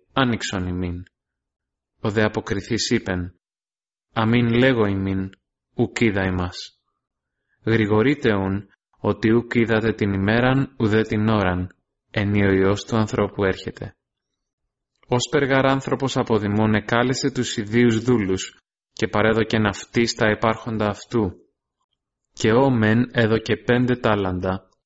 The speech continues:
ο δε δύο, ο δε εν, εκάστο κατά την ίδιαν δύναμην. Και απεδίμησεν ευθέως. Πορευθείς δε,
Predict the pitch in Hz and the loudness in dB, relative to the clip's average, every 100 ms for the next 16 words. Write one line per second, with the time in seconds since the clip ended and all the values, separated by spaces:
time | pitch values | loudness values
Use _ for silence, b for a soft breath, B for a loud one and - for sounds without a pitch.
0 | _ _ 113 107 110 101 107 107 95 92 | _ _ 0 2 0 0 2 2 2 -2
1 | - _ _ - 110 104 98 98 101 95 | -8 _ _ -2 0 2 0 0 2 0
2 | 87 _ _ _ _ _ - 110 - 123 | -4 _ _ _ _ _ -6 -4 -2 -2
3 | 131 - 143 117 107 104 101 104 101 101 | -2 -2 0 0 0 0 0 2 2 0
4 | 98 101 95 90 92 90 _ _ _ _ | 2 2 0 -2 -4 -8 _ _ _ _
5 | _ _ _ _ _ _ _ _ - 110 | _ _ _ _ _ _ _ _ -2 -2
6 | - 104 110 110 104 107 98 - - 104 | 0 0 2 2 2 0 -2 -2 0 0
7 | 90 - - _ _ _ _ _ _ _ | 0 -4 -10 _ _ _ _ _ _ _
8 | _ _ _ _ _ _ - 117 107 104 | _ _ _ _ _ _ -4 2 2 2
9 | - 139 123 110 110 127 | 0 0 2 2 2 2